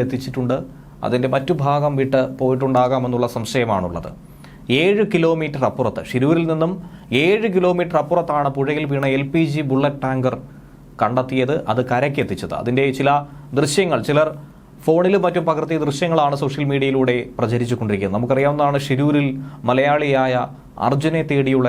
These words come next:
രക്ഷാപ്രവർത്തനം പുരോഗമിച്ചുകൊണ്ടിരിക്കുകയാണ്. അതിനിടയിലാണ് മണ്ണിടിച്ചിലിൽ കാണാതായ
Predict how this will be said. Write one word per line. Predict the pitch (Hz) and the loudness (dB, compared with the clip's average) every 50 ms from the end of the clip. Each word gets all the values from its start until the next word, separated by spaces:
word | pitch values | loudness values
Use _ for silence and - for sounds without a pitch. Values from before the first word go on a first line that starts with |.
| 120 | 0
രക്ഷാപ്രവർത്തനം | 120 117 - - 143 139 135 127 127 127 123 - 127 127 123 | -2 -2 -2 -2 -2 0 0 0 0 0 0 0 -2 0 0
പുരോഗമിച്ചുകൊണ്ടിരിക്കുകയാണ്. | 127 120 123 131 131 135 139 131 - 143 131 131 131 131 127 123 127 131 131 127 127 139 143 - - - - - - - 110 | 2 2 2 2 2 0 -2 -4 -2 -2 0 0 2 2 0 0 0 0 0 2 2 0 0 -2 -6 -14 -20 -10 -2 0 2
അതിനിടയിലാണ് | 139 175 196 202 185 190 190 180 170 151 143 139 147 147 | 2 4 4 4 4 4 4 4 4 2 2 0 0 0
മണ്ണിടിച്ചിലിൽ | 139 147 156 156 160 156 175 165 160 151 143 151 | 0 0 0 -2 -2 0 2 2 2 2 2 2
കാണാതായ | 143 143 143 143 135 131 131 131 | 2 2 2 2 2 2 2 2